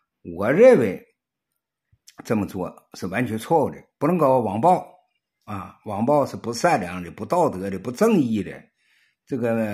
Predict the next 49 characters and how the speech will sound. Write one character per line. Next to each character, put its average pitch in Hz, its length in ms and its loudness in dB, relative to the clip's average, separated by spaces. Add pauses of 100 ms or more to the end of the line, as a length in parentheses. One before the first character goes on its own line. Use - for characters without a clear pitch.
(300)
人 135 240 2
性 202 320 2
丑 - 200 -6
陋 143 180 0
的 123 80 -2
暴 104 160 0
露。 147 260 -4 (1400)
那 277 120 4
么 247 680 8 (140)
都 294 160 6
知 240 80 4
道 214 140 8
这 196 100 4
个 147 100 0
事 160 120 2
儿， 156 160 6
为 254 260 6
什 - 240 2
么 113 420 0 (1040)
还 - 220 -2
有 131 200 4
的 170 80 6
人 139 240 4
这 143 120 -8
个， 147 100 -2
这 143 100 -4
个 127 520 0
盯 131 280 2
着 104 260 -2
他 117 180 -6
的 110 380 -2
家 127 200 0
人， 113 180 -2
盯 143 120 -2
着 117 80 -2
他 98 100 -6
的 90 100 -8
孩 92 280 -8
子 120 60 -6
呢？ 90 220 -8 (680)
这 240 100 -2
个 196 80 -2
事 - 120 -8
儿 - 20 -4
怎 - 120 -14
么 76 120 -16
看？ 104 260 -8
这 190 180 2
个， 110 140 -6